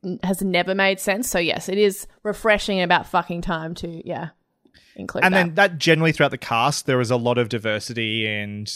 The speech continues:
Speaker 2: uh, in the casting. Um, there is, like, you know,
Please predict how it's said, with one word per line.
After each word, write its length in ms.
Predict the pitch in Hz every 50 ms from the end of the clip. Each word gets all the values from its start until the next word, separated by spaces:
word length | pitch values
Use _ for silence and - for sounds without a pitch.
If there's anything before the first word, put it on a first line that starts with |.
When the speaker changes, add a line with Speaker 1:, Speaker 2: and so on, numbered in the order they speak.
| - - - _ -
Speaker 2:
uh, 340 | 117 113 107 107 104 98 95
in 120 | - 117 107
the 80 | 107
casting. 840 | - - - 202 190 175 - - - 170 160 156 151 147 147 147 139 _ _ _ _ _ _ _ _ _ _
Um, 800 | - 127 127 120 117 113 113 113 110 110 107 107 107 107 107 104 - _ _ _ _ _ _ _ _
there 300 | - 143 143 135 131 131
is, 300 | 131 131 131 120 117 110
like, 440 | 135 123 120 113 - - - - - _ _
you 160 | - 135 127 117
know, 260 | 117 117 117 120